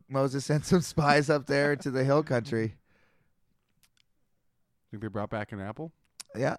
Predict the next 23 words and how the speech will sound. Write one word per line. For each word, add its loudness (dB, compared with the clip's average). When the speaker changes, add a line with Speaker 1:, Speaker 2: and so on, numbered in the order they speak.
Speaker 1:
they -2
brought 2
back 2
all 4
the 2
fruit, 2
and -4
they, -2
remember 2
how 6
they 2
remarked 0
at 0
the -6
size -2
of 0
what -2
was -6
the -16
fruit, -2
Kyle? 0
Speaker 2:
No. -6
Speaker 1:
Watermelons. -4